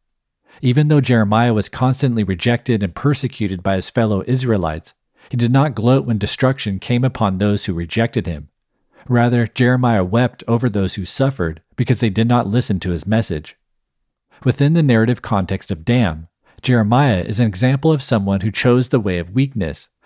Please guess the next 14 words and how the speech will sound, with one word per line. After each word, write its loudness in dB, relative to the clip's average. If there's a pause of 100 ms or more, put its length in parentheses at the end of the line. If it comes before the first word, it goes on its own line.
someone 0
who 2
loved 2
their -6
enemies. -2 (720)
And -2
so 4
if -2
we 2
take -2
this 0
wide 2
lens -4
view, 0